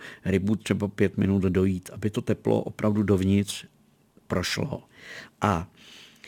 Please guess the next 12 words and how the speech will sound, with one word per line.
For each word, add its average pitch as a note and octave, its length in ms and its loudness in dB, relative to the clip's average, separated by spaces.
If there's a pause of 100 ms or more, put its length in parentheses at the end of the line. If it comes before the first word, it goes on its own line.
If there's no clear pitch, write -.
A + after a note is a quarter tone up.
(320)
eh, F2+ 300 2
věřte A#2 400 4
mi, A#2+ 280 6
mnoho A2 360 4
lidí A2 280 4
právě G#2+ 460 4
i A2+ 160 0
v - 80 -10
té A#2+ 120 2
Lomnici G#2 640 4
mi F#2+ 120 2
říkalo: F#2+ 440 2